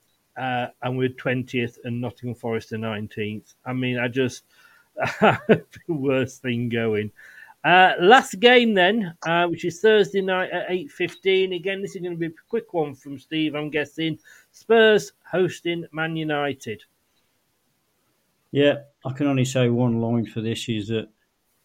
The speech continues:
Speaker 2: please don't play Maguire or De Gea, because I don't want Tot-, I don't want Tottenham to win. So please sort them two out, for God's sake. And I'm gonna go for,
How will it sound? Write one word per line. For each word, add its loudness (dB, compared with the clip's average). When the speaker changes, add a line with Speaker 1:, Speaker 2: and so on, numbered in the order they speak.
Speaker 2:
please -2
don't -2
play -6
Maguire -4
or -6
De -6
Gea, -4
because -6
I -4
don't -6
want -10
Tot-, -6
I -4
don't -2
want -6
Tottenham -6
to -8
win. -4
So -2
please -2
sort 0
them -4
two -6
out, -6
for -20
God's -4
sake. -6
And -6
I'm -4
gonna -4
go -2
for, -4